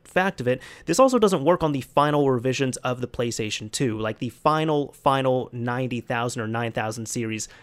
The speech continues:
P S two Slims, because it was patched at that point. You can technically run Free McBoot,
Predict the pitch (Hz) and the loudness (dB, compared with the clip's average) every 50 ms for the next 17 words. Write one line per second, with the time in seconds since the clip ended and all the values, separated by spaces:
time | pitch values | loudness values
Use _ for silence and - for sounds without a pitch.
0 | - - - - 127 117 107 - - - 107 104 101 - - 160 165 135 101 - | -20 -12 -6 -2 0 0 0 -2 -4 -6 -6 -6 -4 -4 0 2 2 0 0 -2
1 | - - - - - - - - 123 120 - 156 160 175 165 - 165 165 123 135 | -10 -14 -14 -16 -20 -18 -10 -8 -8 -4 0 2 2 2 2 0 -2 -4 -2 -2
2 | 127 127 127 123 - - - - - 135 131 - - - - 104 101 101 101 - | -2 -2 -2 -4 -6 -8 -8 -6 -4 -4 -4 -4 -6 -8 -10 -10 -8 -10 -12 -14
3 | - - 107 104 - - - - - - - - 147 156 - - 196 240 294 311 | -14 -16 -16 -16 -16 -18 -20 -20 -20 -10 -4 0 0 0 0 0 0 2 2 2
4 | 254 - - 226 240 262 226 214 185 143 123 120 117 117 117 - - - 120 117 | 2 4 4 4 4 4 4 4 4 4 4 2 0 0 -2 -4 -4 -4 -4 -2
5 | 113 113 110 - - 117 135 170 175 - | -4 -4 -6 -6 -4 -2 -2 -2 -2 -2